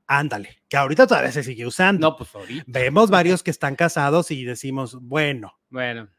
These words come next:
Speaker 1: bueno.
Speaker 2: Te compro el cuento, pero un ratito
Speaker 1: <laughs>
Speaker 2: nomás.
Speaker 1: Vamos a jugar que sí.
Speaker 2: Vamos a suponer.
Speaker 1: Exacto. Y luego, por ejemplo, tampoco se logró casar con Isabela Camil.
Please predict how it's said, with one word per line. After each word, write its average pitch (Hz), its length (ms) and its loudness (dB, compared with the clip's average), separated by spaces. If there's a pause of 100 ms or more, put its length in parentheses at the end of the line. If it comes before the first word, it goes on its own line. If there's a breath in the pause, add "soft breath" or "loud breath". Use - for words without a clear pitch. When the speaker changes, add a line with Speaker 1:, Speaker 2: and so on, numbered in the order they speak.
Speaker 1:
bueno. 120 420 -4 (380)
Speaker 2:
Te 139 140 -4
compro 143 300 -6
el 156 80 -6
cuento, 123 360 -8
pero 220 140 2
un 185 60 2
ratito 139 460 2
Speaker 1:
<laughs> - 0 -
Speaker 2:
nomás. 127 440 -6
Speaker 1:
Vamos 190 300 4
a 190 80 6
jugar 151 340 -2
que 143 120 -8
sí. - 260 -12 (220 loud breath)
Speaker 2:
Vamos 143 220 -8
a 139 80 -6
suponer. 107 560 -14
Speaker 1:
Exacto. 139 600 -4 (300 loud breath)
Y 175 140 -4
luego, 190 320 2
por 208 120 -6
ejemplo, 160 300 -6
tampoco 165 440 -2
se 208 140 -2
logró 135 340 -4
casar 147 320 -6
con 147 140 -4
Isabela 107 420 -14
Camil. 147 380 -6